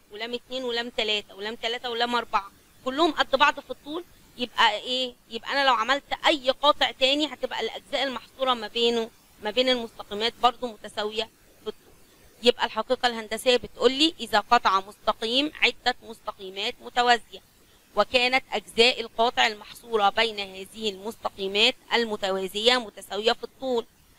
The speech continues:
فإن الأجزاء المحصورة بينهما لأي قاطع آخر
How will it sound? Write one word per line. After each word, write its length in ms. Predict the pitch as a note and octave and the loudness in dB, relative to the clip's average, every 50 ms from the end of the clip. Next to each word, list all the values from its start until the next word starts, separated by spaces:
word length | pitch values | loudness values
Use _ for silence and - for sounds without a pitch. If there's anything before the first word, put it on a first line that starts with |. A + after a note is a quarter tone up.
| _ _ _ - | _ _ _ -4
فإن 240 | A#3+ A3 C4+ D4 D4 | 0 2 4 6 6
الأجزاء 720 | C#4 C4 - - G#3+ - - G3+ - B3+ B3+ A#3+ A3 - _ _ - | 4 4 4 -4 -8 -8 -10 0 4 6 6 6 4 0 _ _ -4
المحصورة 680 | G#3 A3+ A#3 A3+ A3 - - - A#3 A#3 A3 G#3 G3 G3 | -4 -4 -2 -6 -8 -8 -8 -16 -6 -2 2 4 4 2
بينهما 640 | - G3+ G#3 G#3 G#3 A3+ A3+ G3+ F#3+ F#3 F#3 F#3+ | 2 0 -4 -2 0 0 0 0 0 -6 -8 -6
لأي 560 | F#3+ F#3+ - - A3 B3 A#3+ G#3+ F3+ F3+ F#3+ _ _ | -6 -8 2 4 4 4 4 0 _ -14 -14 _ _
قاطع 420 | A#3 A3 G#3+ G#3 - G3 F3 E3 - - | 6 6 6 6 2 -2 -6 -4 2 6
آخر 500 | G3+ A3 A3+ A#3 - - C#4 D4+ E4+ | 8 8 8 8 6 6 6 6 6